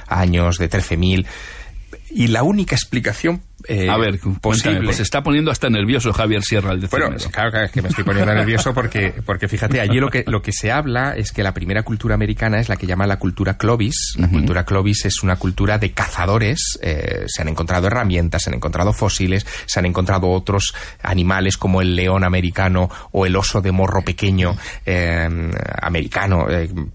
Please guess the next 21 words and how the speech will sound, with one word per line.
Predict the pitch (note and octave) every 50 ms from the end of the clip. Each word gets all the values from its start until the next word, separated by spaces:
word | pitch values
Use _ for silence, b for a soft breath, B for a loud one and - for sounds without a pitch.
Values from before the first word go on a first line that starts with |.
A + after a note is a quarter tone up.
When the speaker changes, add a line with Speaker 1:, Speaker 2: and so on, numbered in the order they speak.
| - -
Speaker 1:
típicos | A2+ G#2+ G#2+ - - - - - -
cazados | - - - - - G2+ G#2 G#2 G2 F#2+ -
por | - F#2 F2 F2
esta | F2 - - F2 F#2+ -
cultura | - G2 F2+ - G2+ F#2 F2 E2+
Clovis, | - A#2+ B2 C3 B2 G#2 F#2 - - B B B B B B B B -
pero | - - G3 G3+
antes | D#3+ B2+ - C#3+ C3
de | C3+
la | C3 -
cultura | - B2 A#2 C#3 C3+ B2
Clovis | - C3 B2+ D3 D3+ C#3
no | B2 A2+
se | A2 - - E2
ha |
encontrado | F2 F2 E2 E2+ E2+ - F2 E2+ E2+ E2 E2 E2 - - - -
presencia, | - - - F2+ F2+ G#2 A2+ A#2+ - - C3+ C#3+ D#3 - - - -
Speaker 2:
Nada. | F#2 E2 D#2+ D#2 C#2
Speaker 1:
eh, | D2+
fósil | - - A#2 A#2+ - - C#3 B2+ - - - - - -
humana. | F#2+ F#2+ F#2 E2+ D2+ - -